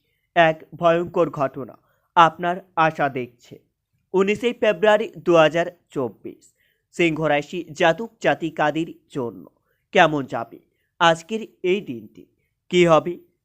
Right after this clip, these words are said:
আজকের এই দিনে আপনাদের শুভ সংখ্যা,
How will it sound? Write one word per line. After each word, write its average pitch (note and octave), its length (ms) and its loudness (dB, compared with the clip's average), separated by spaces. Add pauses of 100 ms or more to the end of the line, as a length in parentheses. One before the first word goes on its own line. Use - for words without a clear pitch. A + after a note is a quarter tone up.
(140)
আজকের F3 420 4 (220)
এই F#3+ 180 4
দিনে C3 280 -12 (360)
আপনাদের D#3 540 -2 (420)
শুভ G3+ 240 4 (420)
সংখ্যা, D3+ 500 2